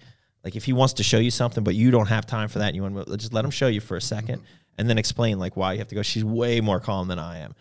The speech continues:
Speaker 1: and it works way better. I'm just, like, literally, I'll pick the kid up and throw him in the car. And, you know, like, that's always a disaster. Like, it work, it works,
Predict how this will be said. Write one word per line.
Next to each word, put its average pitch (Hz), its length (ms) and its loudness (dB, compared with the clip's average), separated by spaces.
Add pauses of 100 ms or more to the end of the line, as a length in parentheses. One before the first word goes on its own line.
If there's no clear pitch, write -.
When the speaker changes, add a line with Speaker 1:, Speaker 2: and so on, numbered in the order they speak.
(240)
Speaker 1:
and 110 120 2
it 120 120 4
works 107 280 -2
way 101 260 4
better. 85 400 -4
I'm 127 240 0
just, 110 260 2
like, 95 220 -2
literally, 120 260 6
I'll 110 140 -2
pick 113 240 -2
the 113 80 -6
kid 107 220 -2
up 104 160 -2
and 101 80 -12
throw 98 160 0
him 98 100 -4
in 95 60 -6
the 87 80 -12
car. 101 340 -2 (480)
And, 101 460 2
you 110 140 2
know, 101 160 6
like, 101 160 4
that's 117 280 4
always 110 300 2
a 110 60 -6
disaster. 104 500 -2
Like, 151 160 4
it 143 80 6
work, 170 400 6
it 151 140 6
works, 175 560 2